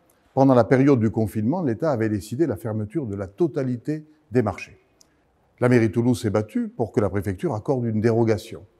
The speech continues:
Et quatorze marchés avaient pu réouvrir à Toulouse, un record en France. Avec le déconfinement, à nouveau, et dès cette semaine, la totalité des marchés réouvre.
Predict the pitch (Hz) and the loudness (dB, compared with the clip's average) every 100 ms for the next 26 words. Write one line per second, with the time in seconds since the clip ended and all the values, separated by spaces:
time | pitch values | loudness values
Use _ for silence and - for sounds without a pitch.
0 | _ _ _ 117 123 135 156 123 113 98 | _ _ _ -4 -2 2 4 4 2 -2
1 | - - 170 185 - _ 113 107 - 139 | -4 -4 -4 -4 -14 _ -2 -2 0 0
2 | 117 117 113 117 107 117 95 76 _ _ | 2 0 -2 -4 -6 -6 -10 -12 _ _
3 | _ _ - 101 104 123 104 98 - - | _ _ -6 -4 -2 0 0 -2 -8 -20
4 | - - _ _ _ _ _ 110 117 110 | -20 -20 _ _ _ _ _ 0 2 4
5 | 110 113 107 87 98 104 156 208 - _ | 4 2 0 -2 -2 0 0 -2 -12 _
6 | - 139 147 104 127 190 - 131 117 160 | -2 4 4 4 2 0 -2 2 4 2
7 | 139 - 110 107 139 208 - - - - | 0 -4 -10 -8 -8 -8 -14 -20 -20 -2
8 | 117 196 180 147 127 123 135 196 185 - | 0 2 2 2 0 0 0 -2 -4 -6
9 | 120 107 - - 127 151 - _ 101 120 | -4 -4 -8 -8 -8 -8 -16 _ 0 2
10 | 113 85 - | 2 0 -12